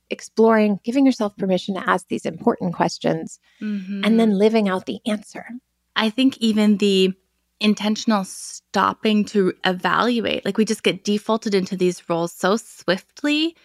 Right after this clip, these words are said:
Speaker 2: without questioning them because they're what we see around us, that we don't even stop to say,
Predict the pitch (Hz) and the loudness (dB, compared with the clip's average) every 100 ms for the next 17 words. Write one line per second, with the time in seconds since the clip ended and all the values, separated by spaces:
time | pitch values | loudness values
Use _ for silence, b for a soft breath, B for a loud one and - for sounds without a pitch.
0 | b b b 202 202 - 190 185 - - | b b b 0 0 -2 0 -2 -4 -4
1 | 190 - - 214 220 220 220 208 - 190 | -4 -2 -4 0 2 2 0 -2 -4 -4
2 | 180 - 175 175 175 - 170 - - 208 | -2 0 0 0 -2 -2 -6 -8 -4 0
3 | 185 - 151 185 240 - 196 190 196 196 | 0 0 -2 0 -2 -2 0 0 0 0
4 | 196 - 190 185 185 - 185 175 - - | 0 -4 -2 0 -2 -2 -2 -2 -4 -8
5 | 180 180 | -4 -4